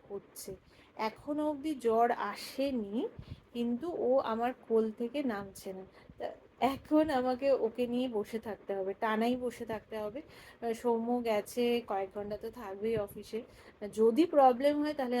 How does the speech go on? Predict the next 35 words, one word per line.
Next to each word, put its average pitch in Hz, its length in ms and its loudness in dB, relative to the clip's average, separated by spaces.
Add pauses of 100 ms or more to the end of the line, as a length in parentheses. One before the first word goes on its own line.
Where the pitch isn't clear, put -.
আমি 240 100 -4 (100)
ওকে 240 140 -12 (100)
কল 196 140 -4 (120)
করে 208 240 -6
দেবো, 226 160 -6 (100)
ও 233 40 0 (260)
আসবে, - 280 -12 (120)
কিন্তু, 240 300 -8 (440)
আহ, 220 140 -2 (100)
দেখি 285 200 0 (100)
যতটা 254 380 4
পারি 262 160 4 (100)
ম্যানেজ 226 280 -2 (140)
করব। 202 220 -2 (580)
এই 277 180 2 (100)
সময়টা 294 380 4 (120)
একা 254 240 2
থাকলে 262 200 -4 (100)
এটাই 262 180 2 (120)
সমস্যা, 233 380 -2 (220)
একটানা 254 480 0
ওকে 247 240 -2
নিতে 226 300 0
হবে। 214 160 2 (120)
আমার 220 180 -2 (120)
যদি, 233 240 -4
আহ, 226 640 0 (100)
কোথাও 254 260 2 (100)
যাওয়ার 220 300 2
থাকে, 220 200 -2
মানে 220 100 2 (100)
বাথরুম 214 460 0 (180)
যাওয়ার 202 260 0
থাকে 208 180 -2
বা 214 60 2